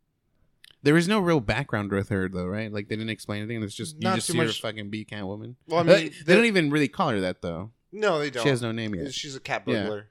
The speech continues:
Speaker 2: I think that's where it kinda
Speaker 1: Yeah.
Speaker 2: comes from. And she makes her stuff kinda look like cat. Um,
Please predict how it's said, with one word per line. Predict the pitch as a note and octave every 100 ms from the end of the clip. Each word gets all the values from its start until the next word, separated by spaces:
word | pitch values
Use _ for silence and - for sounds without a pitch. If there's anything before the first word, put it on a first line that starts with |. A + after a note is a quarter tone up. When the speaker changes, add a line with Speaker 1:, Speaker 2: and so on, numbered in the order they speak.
| _ _ _
Speaker 2:
I | A2
think | G#2+
that's | G2+ G2+ -
where | G#2
it | G2
kinda | A2+
Speaker 1:
Yeah. | G2+
Speaker 2:
comes | F2+ G#2
from. | G#2+ G2+ _
And | A2 G2+
she | - -
makes | G2+ G2 -
her | G2+
stuff | - G2 - -
kinda | F#2+
look | F2+ F2+ _ _ _
like | G2 _
cat. | G#2 G2 G#2+ - _ _ A2+
Um, | G#2+ G#2 F#2